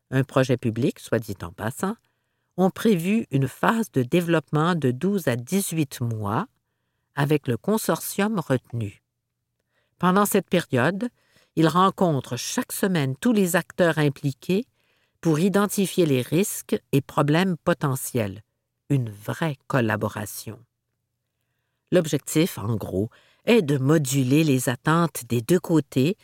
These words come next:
de travailler ensemble sur des solutions et de valider tout au long du processus le réalisme de ce qui est proposé.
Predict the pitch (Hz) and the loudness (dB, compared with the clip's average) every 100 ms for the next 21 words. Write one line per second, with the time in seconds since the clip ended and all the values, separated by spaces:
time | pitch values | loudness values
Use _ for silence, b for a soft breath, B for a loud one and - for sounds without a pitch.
0 | b b b b 139 - 190 196 190 175 | b b b b -2 2 0 2 2 2
1 | 143 - 170 185 196 170 - 147 135 120 | 0 0 0 0 0 -2 -2 -4 -4 -2
2 | - 160 143 - 135 143 240 _ _ _ | 0 2 0 -4 -2 0 -2 _ _ _
3 | _ - 190 160 151 147 135 117 139 196 | _ 0 2 2 2 2 0 2 2 2
4 | _ - 302 - 190 165 175 151 123 - | _ -2 0 2 2 2 2 0 -4 -4
5 | 165 - 127 - 147 - - b b b | -4 -2 -6 -4 -6 -6 -12 b b b
6 | 147 143 156 156 139 139 165 - 165 - | 2 4 2 0 0 -2 -4 -6 -8 -8
7 | - 139 - 139 - 156 - 131 - 117 | -4 -4 -4 -6 -2 -2 0 -2 0 -2
8 | 98 87 87 | -2 -6 -14